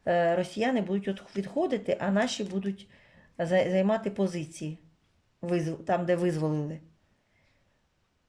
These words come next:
Я вчора робила таропрогноз на Херсон, на Херсонську область, і там от мені карти таке показали, що щось... я сама була здивована,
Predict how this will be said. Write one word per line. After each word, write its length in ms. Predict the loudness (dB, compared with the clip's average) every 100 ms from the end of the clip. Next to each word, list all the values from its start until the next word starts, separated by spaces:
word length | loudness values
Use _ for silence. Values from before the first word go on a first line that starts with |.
| _ _ _ _ _ _ _
Я 100 | 4
вчора 360 | 4 4 6 6
робила 300 | 4 4 4
таропрогноз 800 | 4 2 2 0 0 0 0 -4
на 140 | -4
Херсон, 460 | -2 -4 0 0 0
на 60 |
Херсонську 540 | -2 -4 -2 -2 0 -2
область, 340 | 0 -2 -4 -12 -20 -20 -10
і 80 | -6
там 220 | 2 2
от 100 | 2
мені 220 | 0 0 0
карти 300 | 0 -2 -4
таке 220 | -4 -4
показали, 540 | -4 -2 0 2 0
що 160 | -2 -8
щось... 360 | -8 -8 -10 -20 -20 _
я 100 | -4
сама 240 | 0 0 0
була 240 | 0 -2
здивована, 680 | -2 -4 -2 0 0 -2